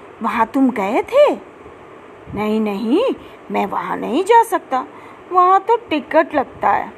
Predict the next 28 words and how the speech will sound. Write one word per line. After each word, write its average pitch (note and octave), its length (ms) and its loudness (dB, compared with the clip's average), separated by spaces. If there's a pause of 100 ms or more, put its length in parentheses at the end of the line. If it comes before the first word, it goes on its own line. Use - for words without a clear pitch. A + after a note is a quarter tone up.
(800)
लेखक A3+ 360 -2
ने B3+ 160 -2
कहा, A3+ 280 -2 (220)
"चलो, D#4+ 300 0 (340)
मैं G#4+ 220 4
तुमको C4 360 2
वहाँ A#3 240 -2
ले - 160 -8
चलता - 400 -10
हूँ।" - 160 -12 (880)
लेखक A#4 400 0
ने C5 180 -4
मन C4+ 220 -2
ही G4 240 -6
मन D4 260 -2
कहा, - 420 -6 (460)
"भाई, F4 520 0 (140)
आज D4+ 320 4
के E4 160 -4
तो G4 200 -2
इस - 360 -8
मेले B3 400 -2
में F4+ 280 -2
तुम C4 180 -2
ही D4+ 160 0
मेरे A#3 360 -2
मित्र G#3+ 340 -6
रहो, - 420 -8